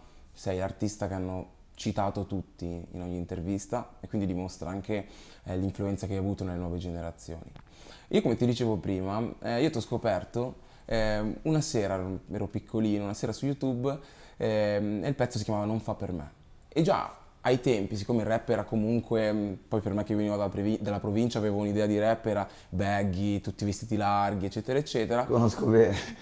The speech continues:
Speaker 1: Vedi questo ragazzo che ha una canottiera stretta, jeans stretti, piercing ovunque e dici: "Ma chi è?"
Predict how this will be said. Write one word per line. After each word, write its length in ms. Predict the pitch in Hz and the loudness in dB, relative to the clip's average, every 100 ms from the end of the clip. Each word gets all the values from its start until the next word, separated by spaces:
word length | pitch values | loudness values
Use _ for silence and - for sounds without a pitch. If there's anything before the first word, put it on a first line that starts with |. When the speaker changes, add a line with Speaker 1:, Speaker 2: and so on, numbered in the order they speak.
| - - - | -16 -6 2
Speaker 1:
Vedi 160 | 143 | 4
questo 240 | 113 123 143 | 6 4 6
ragazzo 420 | 147 120 - 113 | 8 6 4 0
che 100 | 127 | 4
ha 120 | 104 | 4
una 120 | 98 | 2
canottiera 460 | 120 131 131 151 147 | 0 0 2 4 2
stretta, 480 | - 131 104 - 101 | 2 2 2 0 2
jeans 220 | 131 143 | 2 2
stretti, 680 | - 127 92 - - 101 | 2 0 0 -2 0 0
piercing 440 | 101 143 135 - 143 | 4 4 4 2 0
ovunque 320 | 151 143 117 | 2 2 0
e 20 | |
dici: 200 | 87 - | -2 -4
"Ma 100 | 90 76 | -8 -8
chi 140 | - | -10
è?" 80 | 80 | -12